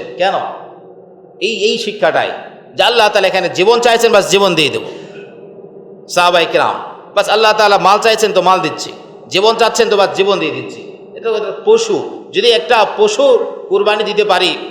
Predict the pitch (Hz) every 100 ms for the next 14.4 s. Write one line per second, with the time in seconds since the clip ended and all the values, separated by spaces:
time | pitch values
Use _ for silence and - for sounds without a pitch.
0 | - - 165 - 175 233 220 190 185 180
1 | 180 165 165 165 160 139 156 185 180 202
2 | 254 262 254 214 185 - 151 107 - -
3 | 151 - 190 202 269 254 226 214 202 180
4 | - 185 196 190 175 156 151 139 139 110
5 | - - - 135 160 156 156 151 151 -
6 | 180 247 208 208 185 160 156 - 120 -
7 | - 143 180 185 180 175 165 160 202 247
8 | 240 151 180 247 240 170 - 208 262 240
9 | 240 220 190 180 - - - - - 170
10 | 180 247 208 185 170 160 - 175 220 240
11 | 185 151 123 113 - - - - - -
12 | - - - 175 - - 220 - 220 233
13 | 202 175 151 139 123 104 - 175 - 170
14 | 156 131 120